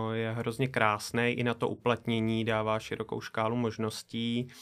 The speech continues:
a určitě velkou výhodou, když by se třeba uchazeči měli rozhodovat, nebo i stávající studenti třeba,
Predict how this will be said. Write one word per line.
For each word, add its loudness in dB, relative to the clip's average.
a 0
určitě 0
velkou -2
výhodou, 2
když -6
by -8
se -6
třeba -2
uchazeči -2
měli 2
rozhodovat, 0
nebo 2
i 4
stávající 0
studenti -2
třeba, 0